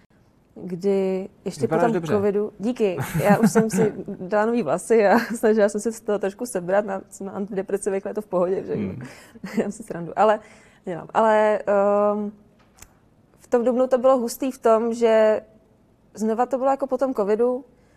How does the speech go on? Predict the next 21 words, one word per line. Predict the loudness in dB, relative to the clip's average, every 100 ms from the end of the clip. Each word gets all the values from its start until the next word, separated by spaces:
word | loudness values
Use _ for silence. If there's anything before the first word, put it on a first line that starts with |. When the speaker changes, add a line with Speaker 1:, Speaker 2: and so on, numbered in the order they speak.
| _
Speaker 1:
teď | -10 -10
furt | -10 -6 -4 -2
někdo | -2 0 0
nevěděl, | 2 4 4 4 2 -2 -8
co | -8 -8
chce, | -10 _ -12 0 2 4
nechce, | 0 -4 -4 0 0 -2 -10 _ _ _ _
kam | -2 0
jít, | 0 -2 -4
kam | -2 0 2
nejít, | 0 0 -2 -6 -8 -18 -20 _ -6 -4 -2
eh, |
do | -6
toho | -6 -2 2 4 4 0 -6
jsem | -10 -4
měla | -4 -4
nějaký | -4 -6 -6
osobní | -6 -6 -4 -2
jako | -2 -4
krach. | -2 2 0 -2 -14 _ _ _ _ _ _ _
A | 4 6 6 4 0 -4